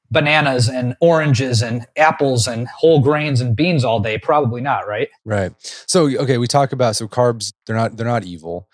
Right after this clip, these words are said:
Speaker 2: We need them for performance. Like, but what happens to an individual who's doing strength training or even endurance training and they go low carb? How will that affect performance?
Speaker 1: Well, here's what happens. When, let's say you're an endurance athlete and you're what's called in steady state exercise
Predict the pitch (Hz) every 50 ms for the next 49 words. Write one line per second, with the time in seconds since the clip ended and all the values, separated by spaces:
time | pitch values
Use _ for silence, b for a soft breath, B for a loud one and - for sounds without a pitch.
0 | b b b b _ 107 113 123 131 127 135 120 - 123 101 110 - - 107 104
1 | 101 - 123 98 139 151 180 - 135 147 143 143 - 147 131 127 120 107 - -
2 | - - 123 120 117 113 113 110 90 104 107 110 113 98 92 101 95 90 90 85
3 | 90 90 95 95 92 101 98 95 92 90 92 90 90 - - 95 95 92 87 -
4 | - - 123 135 131 - - 139 139 147 175 196 233 220 202 151 123 135 143 139
5 | 123 - - - - 90 85 82 85 82 90 - b b b b b b b b
6 | _ - 117 113 113 110 107 101 123 120 117 120 113 113 104 107 104 101 98 -
7 | - - 104 95 90 82 78 78 78 - _ _ _ _ _ _ _ _ _ _
8 | _ - 127 131 139 131 120 117 117 107 101 95 - - 104 95 - _ _ -
9 | 90 - - 90 85 90 - - - - - - - _ _ _ 139 139 143 170
10 | 170 - 110 - - _ - 151 160 160 131 139 139 160 156 - - - 107 -
11 | - - - 127 123 127 120 120 123 - - - - - - 143 147 143 - 175
12 | 160 143 143 139 131 123 127 123 135 123 107 - 113 98 - - 92 92 92 -
13 | 110 110 110 110 113 107 - - - 107 107 - _ - 107 101 - - - 139
14 | 123 123 110 - - 127 117 110 110 107 - 104 95 - 107 101 101 104 113 -